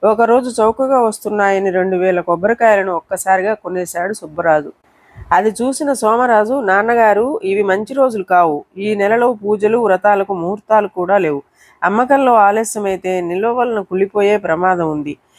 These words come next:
ఇలా అయితే నష్టాల్లో కూరుకుపోతామేమో" అని అనుమానాన్ని వ్యక్తం చేశాడు. సుబ్బరాజు నవ్వుకుంటూ, "తెలివి ఉండాలి గాని ఈ కొబ్బరికాయలన్నీ ఈ రోజే అమ్మకం చేయగలను. అందుకు ఒక చిట్కా కూడా ఆలోచించి ఉంచుకున్నాను" అన్నాడు. ఇంతలో దుకాణానికి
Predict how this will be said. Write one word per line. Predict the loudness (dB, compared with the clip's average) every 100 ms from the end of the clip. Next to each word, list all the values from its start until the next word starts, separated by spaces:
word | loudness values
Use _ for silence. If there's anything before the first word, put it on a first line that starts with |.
| _ 0
ఇలా | 2 4
అయితే | 2 0 -2
నష్టాల్లో | -2 -4 -2 0 0 -2
కూరుకుపోతామేమో" | -2 -4 -4 -4 -2 -2 -2 -2 0 -2 -4
అని | -2 0
అనుమానాన్ని | 0 2 0 0 0 -2
వ్యక్తం | -4 -4 -6
చేశాడు. | -4 -4 0 0 -2 -10 _ _ _
సుబ్బరాజు | -2 0 2 4 2 0
నవ్వుకుంటూ, | -2 -2 -4 -6 -4 -4
"తెలివి | -4 -4 -2 -4
ఉండాలి | -2 2 2 2
గాని | 2 0 0
ఈ | 0
కొబ్బరికాయలన్నీ | 0 0 0 2 2 2 0 -2
ఈ | -2 0
రోజే | 0 0 0
అమ్మకం | -2 -4 -8 -10 -4
చేయగలను. | -2 0 -2 -2 -8 -18 _ -20 -6 -2
అందుకు | 0 2 2
ఒక | 2
చిట్కా | -4 -8 0 0
కూడా | 2 0 2
ఆలోచించి | 4 2 0 -4 -10 -8 -8
ఉంచుకున్నాను" | -8 -10 -6 -2 -2 -2
అన్నాడు. | -4 -2 0 0 -4
ఇంతలో | -8 -4 0 0
దుకాణానికి | 0 0 0 0 -2 -2 -2 -2